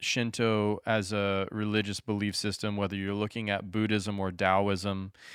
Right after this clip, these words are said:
as a manner or methodology or teaching that is being reflected, those are inherently Penjing and bonsai concepts. And I don't necessarily know that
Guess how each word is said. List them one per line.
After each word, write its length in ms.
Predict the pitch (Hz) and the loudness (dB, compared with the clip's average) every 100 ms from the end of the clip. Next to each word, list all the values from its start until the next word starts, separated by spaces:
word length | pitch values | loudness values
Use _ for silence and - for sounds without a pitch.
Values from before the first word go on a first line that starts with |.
| - - - | -18 -8 2
as 360 | 98 95 92 | 4 4 2
a 480 | 104 95 92 95 95 110 | 0 2 2 0 -4 -6
manner 500 | 104 101 101 98 98 | -2 0 2 0 -2
or 120 | 98 | -2
methodology 840 | 101 95 107 98 98 98 92 101 | -2 -2 0 2 4 2 -2 -6
or 160 | 95 90 | -4 -6
teaching 600 | - 113 - 104 95 92 | -4 -4 -4 -4 -4 -4
that 120 | 101 95 | -4 -2
is 140 | 87 | -4
being 320 | 104 101 95 | -4 -4 -2
reflected, 720 | 95 - - 113 - 95 87 | -4 -4 2 2 2 -4 0
those 240 | 110 165 170 | 0 2 2
are 100 | 135 | 2
inherently 640 | 101 90 104 104 101 95 | 2 -2 -2 -2 -2 -6
Penjing 580 | 87 120 107 101 104 95 | -6 -4 -4 -2 -2 -2
and 160 | 90 87 | -6 -4
bonsai 440 | 95 95 92 87 | -4 -2 -4 -4
concepts. 760 | - 95 92 - 78 - - - _ _ - - - - - - | -2 -2 -2 -6 -8 -8 -10 -10 _ _ -20 -18 -16 -20 -8 -4
And 140 | 120 - | -2 2
I 160 | 123 | 2
don't 320 | 185 302 269 - | 4 2 0 -2
necessarily 1040 | 135 131 127 131 - - 117 120 117 107 101 | 0 2 2 0 -2 2 2 4 2 2 0
know 680 | 95 101 104 90 92 - _ _ _ _ _ _ | 0 2 2 0 -4 -10 _ _ _ _ _ _
that 760 | 107 104 104 98 95 - - | -4 2 4 6 4 -2 -8